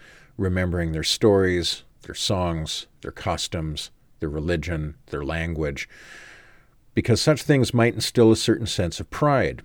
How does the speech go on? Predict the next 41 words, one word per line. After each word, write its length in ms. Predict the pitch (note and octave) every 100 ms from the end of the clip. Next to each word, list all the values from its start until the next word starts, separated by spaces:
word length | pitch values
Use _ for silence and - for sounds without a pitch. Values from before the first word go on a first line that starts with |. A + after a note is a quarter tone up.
| _ _
a 80 | -
certain 360 | - G2 G2
sense 440 | F2 - F2+ E2 -
that 160 | G2 G2+
you 120 | G#2+
were 120 | G#2
made 500 | F#2+ A2 B2+ G#2 F2
for 140 | - F2+
better 340 | F#2 F#2 F#2+
things 440 | E2+ E2+ D#2+ D#2
than 180 | - D#2
picking 420 | - - - E2+
cotton 480 | D#2+ - G2 E2 D#2+
in 160 | D#2 D#2
the 60 |
field 420 | D#2 - F#2 E2+ D#2+
of 100 | D#2
somebody 540 | - E2 D#2 D2+ C#2
who 100 | -
bought 340 | E2 - F2+ -
you 240 | D#2+ C#2 - -
from 220 | - D#2+
some 180 | - E2
people 320 | F#2 E2+ D#2
who 140 | F2
have 180 | - D#2
stolen 420 | - - E2 D#2+
you 120 | D#2
from 200 | C2+ E2
your 160 | D2 C#2
home. 440 | - A2+ E2 D2 - _ _ - - _ _ _
Duke 200 | - B2
Ellington 560 | B2 A#2+ A#2 - G2 F2
belonged 540 | F2+ F2+ F2+ F2 E2 -
to 280 | - E2+
a 40 | D#2+
movement 600 | E2+ F2+ F2+ F2 D#2+ -
of 260 | C2+ B1 - _ -
African-American 880 | E2+ - E2 E2 D#2 D#2+ D#2 - D2+
artists 580 | F2 F2 D#2+ - -
and 180 | C#2 C2